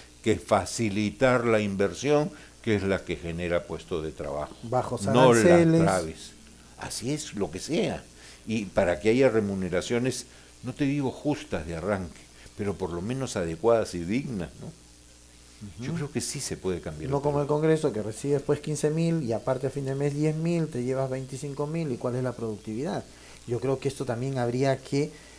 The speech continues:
Speaker 2: eh, tener un organismo que mida la productividad del Congreso.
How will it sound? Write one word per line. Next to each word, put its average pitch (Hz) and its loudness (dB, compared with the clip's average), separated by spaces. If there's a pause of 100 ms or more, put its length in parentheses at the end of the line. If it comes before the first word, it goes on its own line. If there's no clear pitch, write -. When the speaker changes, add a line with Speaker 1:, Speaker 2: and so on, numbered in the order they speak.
(160)
Speaker 2:
eh, 117 -4
tener 131 0
un 147 0
organismo 131 0
que 117 -2
mida 143 4
la 123 4
productividad 123 4
del 113 2
Congreso. 113 -2